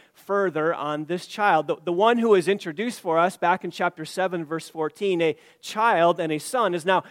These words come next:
further elaborated here by Isaiah in chapter nine, verse six. "For a child will be born to us, and a son will be given to us."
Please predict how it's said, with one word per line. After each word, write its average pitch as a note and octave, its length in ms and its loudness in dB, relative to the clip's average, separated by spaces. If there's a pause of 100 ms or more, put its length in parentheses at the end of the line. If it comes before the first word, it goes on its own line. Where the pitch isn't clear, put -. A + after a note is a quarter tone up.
further G3 300 0
elaborated F3+ 680 4
here E3+ 420 -4
by D#3 280 2
Isaiah E3+ 560 0
in E3 80 -6
chapter E3 280 -6
nine, D3+ 300 -4
verse E3 220 -10
six. - 260 -6
"For B3+ 180 2
a F3+ 140 6 (260)
child A#3 600 2
will F#3+ 100 4
be F3+ 160 -2
born A3 340 0
to D#3+ 200 -8
us, D#3 320 2
and F3 180 -2
a E3+ 240 2 (340)
son E3+ 920 -4 (640)
will F3 160 -2
be F#3 320 -8 (200)
given C#3+ 500 -6 (160)
to B2 200 -12
us." - 500 -16